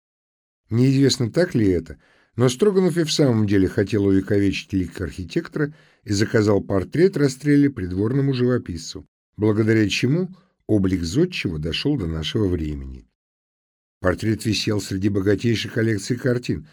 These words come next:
которую собирал Строганов. Меценатом и покровителями искусств стал его сын Александр.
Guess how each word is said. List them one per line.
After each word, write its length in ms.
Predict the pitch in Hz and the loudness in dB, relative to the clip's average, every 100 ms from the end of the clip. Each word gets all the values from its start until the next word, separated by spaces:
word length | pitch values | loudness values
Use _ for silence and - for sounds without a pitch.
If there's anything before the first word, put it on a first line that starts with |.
| _ - | _ -8
которую 380 | 87 85 85 | -4 -2 -2
собирал 440 | 80 92 90 82 69 | -2 -2 0 0 -4
Строганов. 640 | - 92 80 71 62 - _ _ _ _ _ _ _ _ _ _ | -6 -4 -4 -6 -10 -16 _ _ _ _ _ _ _ _ _ _
Меценатом 680 | 110 104 - 135 170 208 185 | -2 0 2 2 2 0 0
и 40 | |
покровителями 680 | 135 120 113 117 151 151 151 | 0 2 4 2 2 2 2
искусств 520 | 151 - 127 - - | 0 -4 -8 -8 -14
стал 340 | - - 107 | -6 0 2
его 260 | 110 120 147 | 4 2 2
сын 400 | 147 - 78 78 | -2 -4 -6 -4
Александр. 720 | 95 107 - - 78 73 73 | -2 -2 -2 -4 -4 -6 -8